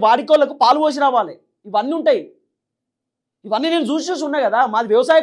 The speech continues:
కుటుంబమే, మా నాన్న బర్రెలు, మాకు కూడా రెండు మూడు బర్రెలు ఉన్నాయి, మా ఊర్లో మస్తు మందికి ఉన్నాయి బర్రెలు, ఆవులు ఉన్నాయి. కాబట్టి ఆ బాధ నాకు కూడా తెలుసు. వర్షాకాలంలో రొచ్చు రొచ్చు, రోత రోత, పెండ, ఆ బర్రెది అది టాయిలెట్, అంత ఆగమాగం,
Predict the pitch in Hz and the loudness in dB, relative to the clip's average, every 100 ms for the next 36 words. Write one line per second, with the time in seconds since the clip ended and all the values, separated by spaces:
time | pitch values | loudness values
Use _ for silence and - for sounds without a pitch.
0 | 277 277 285 262 233 220 269 277 - _ | 0 -6 -4 -4 -4 -4 -6 -8 -12 _
1 | 160 156 226 302 311 220 233 233 302 269 | -6 -2 0 0 -2 -4 -6 -4 -4 -4
2 | 262 208 226 302 277 247 - _ _ _ | -6 0 0 2 -2 -4 -10 _ _ _
3 | _ _ _ _ _ _ _ _ 214 240 | _ _ _ _ _ _ _ _ -4 -4
4 | 285 320 311 233 226 285 311 294 269 226 | 0 4 4 4 -2 -4 -4 -4 -4 0
5 | 220 254 277 240 277 285 262 233 - _ | 0 2 4 6 4 0 -4 -8 -10 _
6 | _ _ _ _ _ _ _ 254 285 277 | _ _ _ _ _ _ _ 0 4 6
7 | 262 285 277 262 320 302 262 226 208 - | 6 4 0 -2 0 2 0 -4 -10 -12
8 | _ _ 208 226 302 294 269 294 254 233 | _ _ -4 0 0 2 0 0 -2 -4
9 | 277 269 277 240 262 269 247 277 - 226 | 0 0 0 2 2 4 2 0 -6 -8
10 | 240 254 - _ _ _ _ _ 196 208 | 0 0 0 _ _ _ _ _ -2 -2
11 | 160 226 277 277 262 202 202 208 180 185 | 0 2 2 0 -4 -8 -8 -8 -10 -20
12 | 156 214 262 294 285 294 285 247 240 208 | -6 -2 0 4 2 2 0 0 -4 -2
13 | 294 302 294 285 | -2 -2 -4 -6